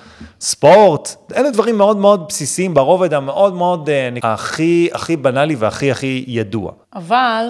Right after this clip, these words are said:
Speaker 2: כדי לשנות את המציאות, כדי נניח ל-,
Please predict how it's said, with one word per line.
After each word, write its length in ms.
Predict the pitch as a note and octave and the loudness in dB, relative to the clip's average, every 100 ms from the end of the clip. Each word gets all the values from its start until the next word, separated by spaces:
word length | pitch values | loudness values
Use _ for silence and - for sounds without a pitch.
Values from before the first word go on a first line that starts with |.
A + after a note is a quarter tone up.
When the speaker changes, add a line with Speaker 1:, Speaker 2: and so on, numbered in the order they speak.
| A#3+ | -10
Speaker 2:
כדי 200 | - F#3 | -10 -4
לשנות 420 | B3+ - A3+ A#3+ B3 | -2 -2 -4 -6 -6
את 120 | A#3 | -8
המציאות, 800 | F#3 F3+ F#3+ G3 A3 G#3 G3 - | -8 -10 -10 -6 -6 -6 -10 -16
כדי 520 | - F#3 G#3+ G#3+ G3+ G3 | -14 -8 -6 -6 -8 -10
נניח 680 | F3+ F3 F#3+ F#3+ F#3 F3+ | -10 -8 -6 -6 -6 -10
ל-, 40 | - | -12